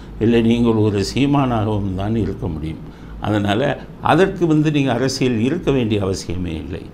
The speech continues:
அதனால் யாருடனும் நீங்கள் கூட்டணி சேர்வதற்கு வந்து தவறான முடிவு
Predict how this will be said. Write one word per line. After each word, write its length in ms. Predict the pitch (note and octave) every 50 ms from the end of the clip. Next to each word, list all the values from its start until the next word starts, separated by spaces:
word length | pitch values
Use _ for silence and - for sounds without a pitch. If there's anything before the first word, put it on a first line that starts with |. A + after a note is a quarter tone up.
| - - - - - -
அதனால் 320 | - - G2 G#2 A#2 A2
யாருடனும் 640 | G2 F#2+ F#2 G2 A#2 B2+ C3+ C3 C3+ C#3 D#3 F#3+ F3+
நீங்கள் 340 | D#3+ B2 G#2+ G2+ G2+ F#2 -
கூட்டணி 360 | - B2+ B2+ - B2 A2+ G#2+
சேர்வதற்கு 680 | F#2 - - F#2 F2 F#2 F#2 D#2+ E2+ E2+ D#2+ - - -
வந்து 340 | E2 D#2+ D#2 E2+ G2+ D3+ - - - - - - - - - - - -
தவறான 460 | - - G#2+ B2 C3+ C#3+ C#3+ C#3 C#3+
முடிவு 500 | B2+ A2 G#2+ G2 G2 F#2 F2+ F2 F2 D2+